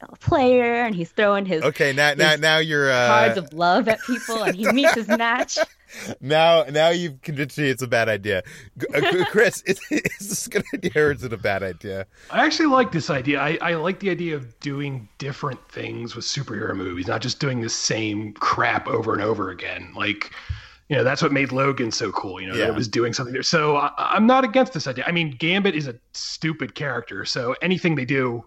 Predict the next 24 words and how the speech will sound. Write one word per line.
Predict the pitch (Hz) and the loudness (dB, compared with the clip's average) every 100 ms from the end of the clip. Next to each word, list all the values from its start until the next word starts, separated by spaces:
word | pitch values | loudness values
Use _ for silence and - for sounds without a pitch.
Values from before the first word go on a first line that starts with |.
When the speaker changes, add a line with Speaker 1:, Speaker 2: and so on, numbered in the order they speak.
| _ | _
Speaker 3:
will | 143 | -2
make | 127 120 | 0 0
him | 117 | -4
better. | 104 107 95 110 | -4 -4 -4 -10
So | - 135 120 123 - - - _ _ - | -8 -4 -2 -2 -4 -16 -20 _ _ -6
I'm | - 294 | 4 6
not | 277 | 6
against | 147 110 - 180 | 2 -4 -6 -8
it. | 202 _ - _ _ _ _ _ _ - | -10 _ -20 _ _ _ _ _ _ -14
Speaker 2:
Yeah. | - - - | -14 -14 -8
Okay, | 127 120 | -2 0
let's | 123 - | -2 -4
move | 165 185 | -4 0
on | 165 151 147 - | 2 0 -2 -12
to | - 139 131 131 | -8 -4 -4 0
our | 120 117 | 0 2
last | 113 127 131 - - - - - _ | 2 2 0 -4 -14 -20 -20 -20 _
story, | - - 151 143 120 113 110 104 - - - | -8 -4 0 2 2 0 -2 -6 -14 -18 -10
and | 107 | -2
that | 123 123 127 | 0 0 2
is, | 127 123 123 120 | 2 2 2 2
uh, | 110 110 107 - | 2 4 2 -2
you | 143 | -2
know, | 175 143 127 | 2 2 2